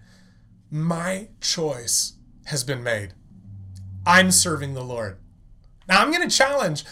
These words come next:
all of you to serve the Lord too. But even if you don't, I'm serving him. See, to take new spiritual ground,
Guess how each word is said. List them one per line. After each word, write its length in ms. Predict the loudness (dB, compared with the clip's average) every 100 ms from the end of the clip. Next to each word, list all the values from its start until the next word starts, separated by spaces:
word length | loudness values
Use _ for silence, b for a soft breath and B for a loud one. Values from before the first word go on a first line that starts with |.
| B 4
all 200 | 6 6
of 140 | 2
you 100 | -2
to 80 | 0
serve 520 | 2 2 2 -2 -6 -8
the 120 | -2 4
Lord 480 | 6 6 4 -4
too. 440 | -2 -2 -2 -6 -12 b b b b b -2
But 220 | 0 0
even 400 | -4 -2 0 -2
if 220 | -6 -8 -6
you 180 | -6
don't, 500 | -4 -2 -4 -4 -8 -10 _ _ _ _ _ _ 2
I'm 220 | 4 6
serving 420 | 4 2 -4 -8
him. 280 | -10 -12 -12 -20 _ _ _ -20 -20 _ _ -20 B
See, 120 | -2 0
to 80 |
take 340 | 0 -2 -2 -4
new 180 | -4 0
spiritual 560 | -2 -4 -8 -6 -6
ground, 520 | -6 -6 -4 -6 -8